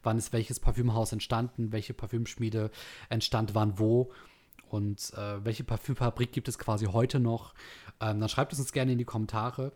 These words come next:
Ne, wenn da kleinere Fehlerchen jetzt drinnen gewesen sind, schreibt's uns auch ebenfalls, korrigiert uns da sehr gerne. Dann kann man das in einer nachfolgenden Folge nochmal ausbessern. Und am Ende sage ich, ja,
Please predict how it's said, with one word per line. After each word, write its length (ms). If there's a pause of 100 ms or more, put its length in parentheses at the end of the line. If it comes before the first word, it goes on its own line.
(720)
Ne, 200
wenn 100
da 100
kleinere 580 (240)
Fehlerchen 580
jetzt 220
drinnen 260
gewesen 320
sind, 280
schreibt's 300
uns 140
auch 200
ebenfalls, 520
korrigiert 380
uns 180
da 100
sehr 140
gerne. 400 (420)
Dann 100
kann 200
man 100
das 140
in 100
einer 160
nachfolgenden 480
Folge 240
nochmal 220
ausbessern. 640 (1200)
Und 480
am 140
Ende 280
sage 360
ich, 200
ja, 300